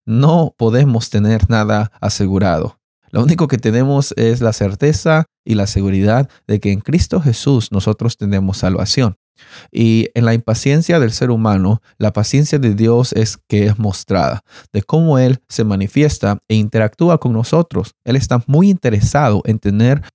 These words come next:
una constante relación contigo, una relación que no solo sea que Él te hable, sino, eh, tú le escuches y también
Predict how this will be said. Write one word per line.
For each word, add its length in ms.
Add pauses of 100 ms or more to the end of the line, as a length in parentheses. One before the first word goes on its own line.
una 240
constante 680
relación 640
contigo, 640 (240)
una 220
relación 520
que 200
no 140
solo 300
sea 380 (240)
que 240
Él 160
te 140
hable, 320
sino, 380 (260)
eh, 120
tú 200
le 100
escuches 600
y 100
también 500